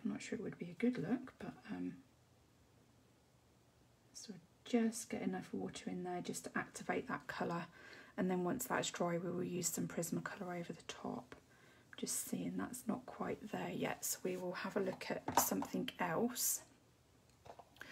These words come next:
while we're waiting on that drying up. Okay, that should be dry enough to let me start working on the roof. So let's move this down a wee bit and find the roof colours.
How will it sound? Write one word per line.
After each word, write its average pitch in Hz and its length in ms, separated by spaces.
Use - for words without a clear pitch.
while 185 160
we're 190 100
waiting 185 400
on 180 180
that - 220
drying 180 560
up. - 400
Okay, 185 520
that 247 180
should - 260
be 202 80
dry 185 280
enough 175 400
to - 60
let 190 160
me 196 60
start - 360
working 185 380
on 175 120
the 175 80
roof. 170 720
So - 180
let's - 260
move 185 320
this 170 280
down 180 340
a 190 40
wee 180 180
bit - 260
and 196 160
find 185 280
the 196 60
roof 320 280
colours. - 560